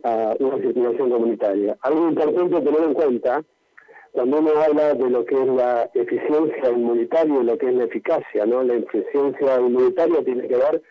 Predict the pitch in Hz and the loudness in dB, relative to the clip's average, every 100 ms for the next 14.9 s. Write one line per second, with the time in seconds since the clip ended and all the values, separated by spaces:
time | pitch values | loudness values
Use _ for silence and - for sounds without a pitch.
0 | - - - _ _ 117 123 127 135 135 | -20 -20 -20 _ _ -2 -2 0 -2 -2
1 | - 151 170 151 156 160 151 139 139 185 | -2 0 2 0 0 0 2 0 0 0
2 | 180 190 185 131 - 147 143 147 - 127 | 2 2 2 0 -2 0 0 0 -2 -2
3 | 135 165 147 139 127 151 139 127 131 131 | 0 0 0 -2 0 -2 0 -2 -2 0
4 | 160 170 151 127 120 123 123 131 135 131 | 2 2 0 0 -2 -2 -2 0 2 0
5 | 117 123 - 151 - 135 117 - 120 - | 0 -4 -4 -6 -2 -4 -4 -6 -6 -2
6 | 123 123 123 123 120 147 160 - - - | -2 -2 -2 -4 -2 -2 -2 -4 -20 -20
7 | - - - 127 - 123 120 117 - _ | -20 -16 -8 -8 -4 -2 0 0 -4 _
8 | _ _ _ _ - 147 123 135 - 180 | _ _ _ _ -8 -6 -2 -2 0 0
9 | 160 139 135 151 151 151 151 143 123 139 | 2 0 0 0 0 0 0 0 0 0
10 | 139 139 127 123 - - 120 123 127 127 | 2 2 2 0 -4 -2 0 2 2 2
11 | 156 139 - 147 147 147 147 143 120 117 | 0 -2 -2 0 2 2 2 0 -2 0
12 | 117 - 139 131 127 117 190 135 113 110 | -2 -2 0 0 0 0 0 2 2 0
13 | 110 110 107 117 - 135 135 135 156 165 | 0 -2 -2 -2 -2 -2 0 0 2 2
14 | 117 123 120 127 117 - - 127 | 0 0 0 -2 -2 -4 -4 -4